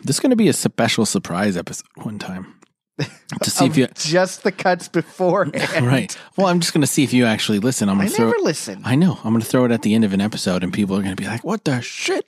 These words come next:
Speaker 2: Why would I listen to myself?
Speaker 1: Just for quality control?
Speaker 2: Oh, yeah. Well, I have a person for that.
Speaker 1: <laughs> Oh, me?
Speaker 2: Yes. <laughs>
Speaker 1: I guess that's true.
Speaker 2: Mm-hmm.
Speaker 1: How are you?
Speaker 2: I'm doing great.
Speaker 1: Have you had a good week?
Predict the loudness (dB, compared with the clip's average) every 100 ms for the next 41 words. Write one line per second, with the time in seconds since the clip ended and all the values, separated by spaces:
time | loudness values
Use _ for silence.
0 | -2 2 4 2 2 2 2 0 0 -4
1 | -4 -10 -16 _ -12 -6 -4 -2 0 -2
2 | -4 -16 -4 -2 -2 0 2 2 0 0
3 | 2 2 2 0 2 2 0 _ _ _
4 | _ 0 2 2 2 0 -2 -8 -4 0
5 | 2 2 -2 -10 -4 -2 0 -2 -6 -6
6 | -6 -8 -14 -16 -18 -16 -14 -6 -6 -2
7 | 0 2 4 4 4 2 0 -2 2 2
8 | 0 -2 -2 0 2 2 0 -2 -6 _
9 | _ _ -14 -2 -2 -2 -8 -10 -10 -12
10 | -10 -8 -8 -8 -6 -6 -4 0 4 4
11 | 4 4 2 -2 -12 _ -12 -6 -4 -2
12 | -2 -2 -2 0 2 2 2 4 2 0